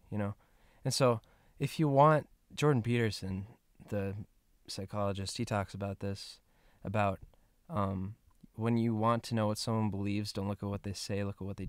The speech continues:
do, you know? And I think that just has a lot to do with identity,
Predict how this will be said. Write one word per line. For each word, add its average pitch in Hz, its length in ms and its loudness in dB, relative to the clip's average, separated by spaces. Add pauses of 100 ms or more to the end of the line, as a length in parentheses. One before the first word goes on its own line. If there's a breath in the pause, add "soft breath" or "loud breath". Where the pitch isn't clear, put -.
do, 104 260 -2 (160)
you 113 80 -4
know? 117 180 -2 (500 loud breath)
And 104 100 -2
I - 20 0
think 104 200 0
that 98 140 0
just 95 140 -6
has 98 140 -2
a 92 40 -4
lot 95 180 -4
to - 80 -10
do 98 120 -4
with 95 100 -10
identity, 98 500 -4